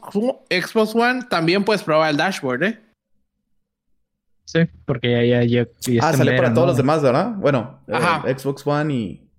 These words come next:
Speaker 3: el One S, quiero pensar, ¿no? El One X.
Speaker 2: Sí, para los que están en P C, si tienen la aplicación de Xbox,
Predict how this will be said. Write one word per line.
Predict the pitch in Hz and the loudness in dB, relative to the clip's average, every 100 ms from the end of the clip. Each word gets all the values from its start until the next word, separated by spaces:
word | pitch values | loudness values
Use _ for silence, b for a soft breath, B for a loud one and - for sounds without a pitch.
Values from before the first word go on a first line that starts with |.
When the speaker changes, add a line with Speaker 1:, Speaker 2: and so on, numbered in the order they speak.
| _ _ - | _ _ -10
Speaker 3:
el | 123 | -4
One | 120 131 147 | 0 0 0
S, | 151 | -2
quiero | 147 147 | -4 -4
pensar, | 110 113 165 139 | -4 -4 -4 -4
¿no? | 170 196 - | -10 -12 -12
El | 117 | -8
One | 120 127 | -6 -6
X. | - - - _ _ _ _ _ _ _ _ _ | -8 -16 -20 _ _ _ _ _ _ _ _ _
Speaker 2:
Sí, | - 185 | -6 -2
para | 160 139 | 2 2
los | 131 | 0
que | 139 | -2
están | - 151 | 0 0
en | 165 | 0
P | 175 | 0
C, | 156 180 | 0 0
si | 165 | 0
tienen | 135 139 147 | -2 0 0
la | |
aplicación | 139 127 113 - 127 | 0 -2 -4 -2 0
de | 127 139 | 2 0
Xbox, | - - 147 - - | -2 -2 -2 -2 -14